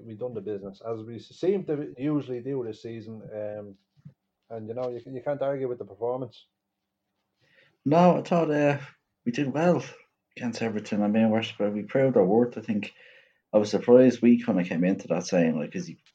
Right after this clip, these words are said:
Speaker 2: dropped players and he did make, I think it was nine changes, but I think it's a good thing now that you can make nine changes and the side still looks strong. 'Cause I
Speaker 1: Yeah.
Speaker 2: kinda looked, seeing that and I was thinking, "Jeez, that's not a bad side," but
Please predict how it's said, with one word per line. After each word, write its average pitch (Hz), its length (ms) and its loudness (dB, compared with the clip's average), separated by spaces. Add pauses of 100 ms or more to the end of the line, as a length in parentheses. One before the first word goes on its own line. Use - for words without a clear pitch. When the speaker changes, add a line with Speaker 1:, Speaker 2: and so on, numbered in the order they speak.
Speaker 2:
dropped 101 260 4
players 92 420 4
and - 160 -10 (540)
he 85 60 -14
did - 200 4
make, 110 340 4 (720)
I - 40 -20
think 95 120 -4
it - 40 -4
was 82 100 -6
nine 95 320 2
changes, 92 460 0
but 85 200 -4 (1300)
I 120 60 -2
think 220 140 4
it's 202 100 4
a 131 40 0
good 127 160 4
thing 104 180 2
now 98 140 6
that 87 140 4
you 82 60 -2
can 87 120 -2
make 104 200 2
nine 92 160 4
changes 92 360 2
and 82 140 0
the - 80 -6
side 95 320 4
still - 160 -4
looks 87 320 -4
strong. 101 520 4 (1160)
'Cause 104 160 -8
I 104 40 -2
Speaker 1:
Yeah. - 60 -2
Speaker 2:
kinda 277 220 4
looked, 107 260 2
seeing 113 300 4
that 101 100 2
and 80 80 -2
I 87 40 0
was - 120 -4
thinking, 95 520 -4 (100)
"Jeez, - 380 -10
that's - 120 -16
not 113 120 0
a 90 80 -4
bad 87 180 -2
side," 92 320 4
but 92 200 -2